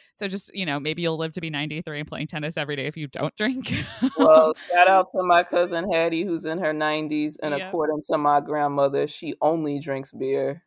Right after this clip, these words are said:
Speaker 1: <laughs> So see, I guess it depends on
Speaker 2: So,
Speaker 1: person to
Speaker 2: you
Speaker 1: person.
Speaker 2: know, it depends
Speaker 1: Yeah.
Speaker 2: on your, on the person, maybe your
Speaker 1: Yeah.
Speaker 2: astrological sign.
Speaker 1: <laughs> Yeah.
Speaker 2: Who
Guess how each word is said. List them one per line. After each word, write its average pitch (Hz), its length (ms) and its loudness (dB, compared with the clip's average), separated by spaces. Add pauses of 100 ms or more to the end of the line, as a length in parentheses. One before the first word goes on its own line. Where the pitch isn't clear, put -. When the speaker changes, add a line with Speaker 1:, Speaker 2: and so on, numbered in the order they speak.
(120)
Speaker 1:
<laughs> 494 560 0 (160)
So 285 200 -10
see, 262 180 -8
I 226 80 -8
guess 233 180 -6
it 240 80 -8
depends 208 380 -6
on 180 140 -10
Speaker 2:
So, 165 240 6
Speaker 1:
person - 60 -8
to 170 80 0
Speaker 2:
you 165 60 0
Speaker 1:
person. 160 40 -8
Speaker 2:
know, 156 460 6
it 156 140 0
depends 170 440 2
Speaker 1:
Yeah. 175 80 -4
Speaker 2:
on 165 260 4
your, 156 200 -2
on 151 200 2
the 151 100 0
person, 165 640 0
maybe 151 300 0
your 151 160 2
Speaker 1:
Yeah. - 20 -
Speaker 2:
astrological 151 880 2
sign. 151 640 2
Speaker 1:
<laughs> 190 40 -12
Yeah. 349 540 -4
Speaker 2:
Who 311 180 6